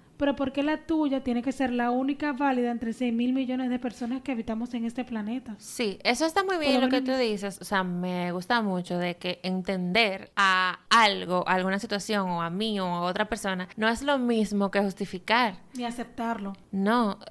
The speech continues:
Speaker 2: es simplemente, o sea, entenderlo.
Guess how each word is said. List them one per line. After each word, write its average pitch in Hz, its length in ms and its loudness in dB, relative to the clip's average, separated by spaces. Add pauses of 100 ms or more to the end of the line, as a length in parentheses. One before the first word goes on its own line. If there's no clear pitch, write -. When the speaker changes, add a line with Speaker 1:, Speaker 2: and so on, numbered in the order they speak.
(120)
Speaker 2:
es 226 220 4
simplemente, 320 1400 0 (340)
o 302 80 0
sea, 339 200 2
entenderlo. 311 760 -2